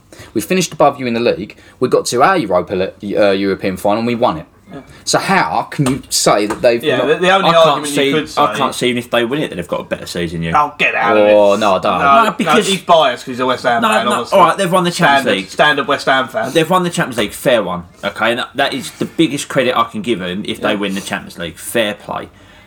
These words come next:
Speaker 3: However, as he's just said, Chelsea have put them out of the League Cup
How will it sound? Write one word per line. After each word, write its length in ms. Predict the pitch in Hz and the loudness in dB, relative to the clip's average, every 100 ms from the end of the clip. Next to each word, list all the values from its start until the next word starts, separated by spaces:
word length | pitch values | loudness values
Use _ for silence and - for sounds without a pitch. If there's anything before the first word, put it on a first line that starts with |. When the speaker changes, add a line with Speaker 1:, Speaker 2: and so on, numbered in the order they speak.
| - | -8
Speaker 3:
However, 640 | 131 135 151 - 101 165 - | -2 0 0 -2 -6 -8 -6
as 140 | 123 120 | -6 -4
he's 160 | 117 | -6
just 180 | 113 - | -6 -6
said, 320 | 107 95 90 - _ - - _ | -6 -6 -10 -16 _ -20 -20 _
Chelsea 400 | - 117 107 110 | -2 0 0 -4
have 180 | 98 - | -6 -4
put 140 | - | -2
them 80 | - | 0
out 120 | 123 | -2
of 60 | 123 | -2
the 80 | |
League 140 | 104 - | -2 -4
Cup 260 | 98 - | -8 -8